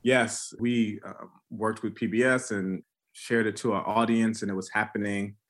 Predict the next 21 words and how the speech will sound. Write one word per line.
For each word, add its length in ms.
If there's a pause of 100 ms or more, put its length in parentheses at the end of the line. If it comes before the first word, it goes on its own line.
(180)
right 340
around 280
the 60
time 280
we 60
were 80
doing 180
our 100
Sacred 300
versus 320
Secular 320
conversation. 760
So 200
it 40
all 340
was 200
circling 440
around 380
the 80
same 280
time. 260